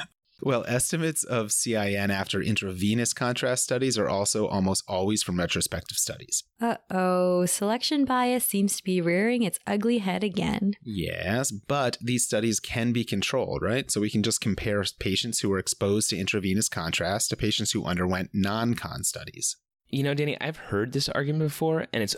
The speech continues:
Speaker 3: always a bit sketchy to me. The decision to give contrast is for a clinical reason, which makes me think that the patients getting contrast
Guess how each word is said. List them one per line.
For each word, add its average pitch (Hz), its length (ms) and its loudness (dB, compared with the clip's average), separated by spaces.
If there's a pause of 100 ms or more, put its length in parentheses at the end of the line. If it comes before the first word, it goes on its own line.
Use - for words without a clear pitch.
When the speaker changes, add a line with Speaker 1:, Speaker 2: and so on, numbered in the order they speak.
Speaker 3:
always 139 300 2
a 123 60 2
bit 107 180 -2
sketchy - 380 -4
to 55 60 -4
me. 52 220 -6 (320)
The 127 100 0
decision 214 400 2
to 247 60 2
give 139 220 -4
contrast 120 680 -2
is 107 140 0
for 110 200 2
a 98 60 2
clinical 104 640 -2
reason, 78 520 2
which - 160 -2
makes 208 240 -2
me 123 160 0
think 190 300 -2
that 156 120 -4
the 110 60 -2
patients 139 420 0
getting 104 340 0
contrast 175 680 -2